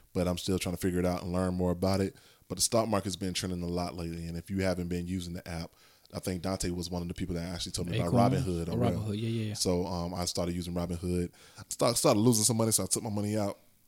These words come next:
Speaker 1: And then the pandemic hit, and I never got back into the Robinhood. But recently, I've been messing with it th-, through Cash App,
Speaker 2: Mm-hmm.
Speaker 1: um, and kinda been investing a little bit in Bitcoin.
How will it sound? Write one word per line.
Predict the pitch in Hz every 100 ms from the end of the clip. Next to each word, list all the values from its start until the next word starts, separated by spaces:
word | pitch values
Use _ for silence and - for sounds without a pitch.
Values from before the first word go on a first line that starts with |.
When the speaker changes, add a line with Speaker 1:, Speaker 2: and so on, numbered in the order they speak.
| _ _ - -
Speaker 1:
And |
then | 104
the | 98
pandemic | 95 98 98 -
hit, | 98 98
and | 85
I | 87
never | 92 90
got | 90 87
back | 92 -
into | 87 87
the |
Robinhood. | 87 90 90 90 90
But | 95
recently, | 87 92 92 90
I've | 92 85
been | 92 87 92
messing | 104 92 95
with | 92 92
it | -
th-, | - -
through | - 90
Cash | - 110 117 131
App, | 143 156 - -
Speaker 2:
Mm-hmm. | 113 117 127 - -
Speaker 1:
um, | 95 95 95 -
and | - 104 101 101 98 -
kinda | - 160
been | 147 151 143 127
investing | 135 147 143 139
a |
little | 139 139
bit | 131
in | 131
Bitcoin. | 127 156 - 90 82